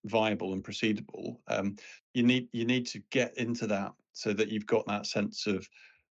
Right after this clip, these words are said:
proportion as to what you could spend to, um, mitigate the problem. Um, uh,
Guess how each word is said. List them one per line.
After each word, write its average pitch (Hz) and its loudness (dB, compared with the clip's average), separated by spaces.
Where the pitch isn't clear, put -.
proportion 107 4
as 87 -2
to - 0
what 101 2
you 98 -4
could 123 2
spend 139 4
to, 120 2
um, 113 2
mitigate 120 4
the 113 -8
problem. 127 0
Um, 110 6
uh, - 0